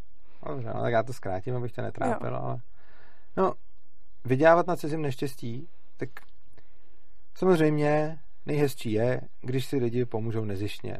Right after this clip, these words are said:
Speaker 1: To tak nějak všichni víme, je to hrozně hezký, řada z nás to dělá, dělá nám to dobrý pocity, je to super a je to fajn. Eh, někomu nabídnu pomoc,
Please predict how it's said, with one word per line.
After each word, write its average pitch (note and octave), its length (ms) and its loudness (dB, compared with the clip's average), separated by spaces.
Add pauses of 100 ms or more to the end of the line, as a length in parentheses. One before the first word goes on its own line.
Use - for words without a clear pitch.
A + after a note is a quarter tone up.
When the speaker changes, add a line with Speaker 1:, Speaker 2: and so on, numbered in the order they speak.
(100)
Speaker 1:
To - 100 -6
tak C3 220 0
nějak B2+ 320 0
všichni A2 340 -4
víme, C#3+ 360 -2 (380)
je B2 80 -4
to B2+ 100 -2
hrozně A2 280 0
hezký, C#3 600 -4 (380)
řada A#2+ 260 2
z A#2 60 0
nás A2 220 -2
to A2 120 -2
dělá, C3+ 400 4 (380)
dělá B2 220 4
nám A#2 180 2
to A2+ 80 -4
dobrý G#2+ 240 -2
pocity, C3+ 560 0 (300)
je A#2 120 0
to A#2 100 -4
super B2+ 460 2 (580)
a A2+ 280 4 (540)
je A2 80 0
to G#2 80 -2
fajn. - 280 -2 (1500)
Eh, G#2+ 300 2 (2000)
někomu C#3+ 280 0
nabídnu C3 380 0
pomoc, C#3 480 0